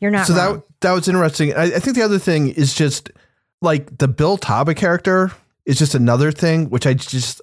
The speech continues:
Speaker 2: like, I can't wrap my head around what they were thinking. Like, there seems like there's so many possibilities you could have with an outsider as the sidekick,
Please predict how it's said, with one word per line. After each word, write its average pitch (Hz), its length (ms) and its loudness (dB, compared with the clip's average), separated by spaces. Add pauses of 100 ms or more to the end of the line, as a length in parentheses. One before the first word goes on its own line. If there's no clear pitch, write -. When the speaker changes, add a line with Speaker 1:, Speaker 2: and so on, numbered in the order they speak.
Speaker 2:
like, 127 200 0
I 107 80 0
can't - 380 -2
wrap 131 140 0
my 127 120 2
head 135 180 2
around 101 400 0
what 123 160 -2
they 127 120 0
were 110 140 0
thinking. 165 600 -4 (500)
Like, 147 200 0
there 165 100 2
seems 208 280 -2
like 208 120 -2
there's 139 180 0
so 170 400 0
many 156 260 2
possibilities 135 840 0
you 127 60 -2
could 110 120 -2
have 120 580 -2 (440)
with 120 340 2 (160)
an 107 280 0 (220)
outsider 160 840 0 (260)
as 113 640 0
the 127 160 -4
sidekick, 123 720 -2